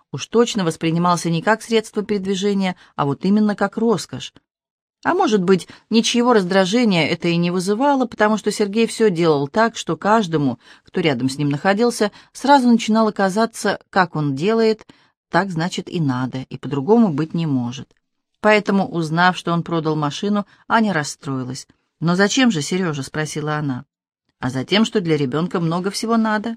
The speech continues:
пожал он плечами. «Но мои родители могли бы всё купить», — возразила Аня. «Анюта, я не понимаю», — поморщился он. «Ну, пусть они просто купят, что захотят в подарок, ладно?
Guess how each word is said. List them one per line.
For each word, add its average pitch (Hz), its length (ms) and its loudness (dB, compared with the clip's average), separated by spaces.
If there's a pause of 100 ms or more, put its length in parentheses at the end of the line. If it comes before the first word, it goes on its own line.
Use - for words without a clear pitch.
пожал 175 300 -6
он 185 100 -6
плечами. 180 560 -6 (720)
«Но 143 80 -2
мои 147 220 0
родители 165 480 2
могли 156 320 0
бы 165 120 -2
всё 175 200 -4
купить», — 185 400 -4
возразила 147 580 -2
Аня. 131 300 -2 (600)
«Анюта, 135 360 -6
я 185 260 4
не 226 140 6
понимаю», — 139 720 -2 (320)
поморщился 151 680 -2
он. 139 280 0 (380)
«Ну, 147 140 -2
пусть 190 220 -2
они 247 180 6
просто 202 380 0
купят, 208 360 -2
что 196 200 -6
захотят 196 480 -4
в - 80 -20
подарок, 127 520 -4
ладно? 180 440 0